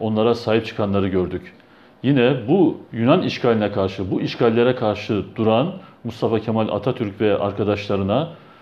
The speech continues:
e, kafir diyenleri gördük. Onları karalayanları gördük. Onlara iftira atanları gördük. Yine istiklal mücadelesine küfür diyenleri gördük.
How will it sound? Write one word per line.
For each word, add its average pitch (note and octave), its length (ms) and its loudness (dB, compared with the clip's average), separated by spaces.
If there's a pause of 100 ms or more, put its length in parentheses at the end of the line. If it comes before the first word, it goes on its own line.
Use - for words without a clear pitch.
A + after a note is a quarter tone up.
(240)
e, F#2+ 180 0
kafir A2 460 2
diyenleri G#2 380 2
gördük. G2 600 -2
Onları A2 500 0
karalayanları G#2 640 0
gördük. G2 380 0
Onlara G#2 340 -2
iftira A#2 400 0
atanları G#2 480 0
gördük. F#2+ 460 -2 (540)
Yine C#3 220 2
istiklal C#3 440 2
mücadelesine A#2 920 2
küfür A#2 360 -2
diyenleri G#2 440 2
gördük. G2 340 0